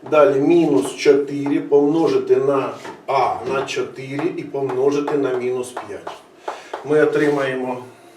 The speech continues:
П'ять же спочатку добуток, тут нічого множити, буде один, додати. Можна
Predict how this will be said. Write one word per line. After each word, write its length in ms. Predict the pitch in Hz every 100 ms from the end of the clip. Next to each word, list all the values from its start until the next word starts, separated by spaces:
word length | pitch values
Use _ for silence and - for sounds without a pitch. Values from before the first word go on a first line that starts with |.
| - -
П'ять 280 | 139 135 -
же 160 | 95 - - -
спочатку 640 | - - - 143 - -
добуток, 600 | 131 131 123 127 135 135 -
тут 240 | 151 - -
нічого 420 | 127 127 - 127 135
множити, 480 | 139 139 139 143
буде 240 | 143 135 143
один, 640 | 143 135 - 143 160 175 - - - - - - 127
додати. 640 | 139 139 135 - 165 165 165 - - - - _ _ _ _ - - - - -
Можна 320 | 160 147 156